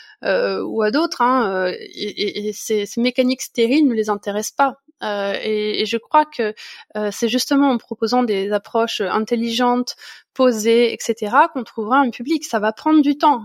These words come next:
Là-dessus, il faut pas, euh, croire que ça se fait du jour au lendemain. Mais je, je crois que profondément, euh,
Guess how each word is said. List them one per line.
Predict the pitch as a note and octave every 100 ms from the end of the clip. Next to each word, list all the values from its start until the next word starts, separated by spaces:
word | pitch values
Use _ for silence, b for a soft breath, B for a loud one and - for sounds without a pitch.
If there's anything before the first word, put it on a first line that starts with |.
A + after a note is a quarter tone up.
| G#3
Là-dessus, | G#3 - D4+ D#4
il | A3
faut | - G#3
pas, | A#3 A#3 G#3 G3
euh, | B B B B
croire | - A#3+
que | A#3
ça | -
se | G3+
fait | A3+
du | G3+
jour | G#3+ A#3
au | A#3
lendemain. | A#3+ C#4 B3 A#3+
Mais | B3+ G#3+ G3+
je, | G3 G3
je | G3+
crois | - B3
que | B3 A3+
profondément, | - - D#4 - C#4 A#3 A3+ C#4+ E4 D4 -
euh, | G3+ G3 F#3+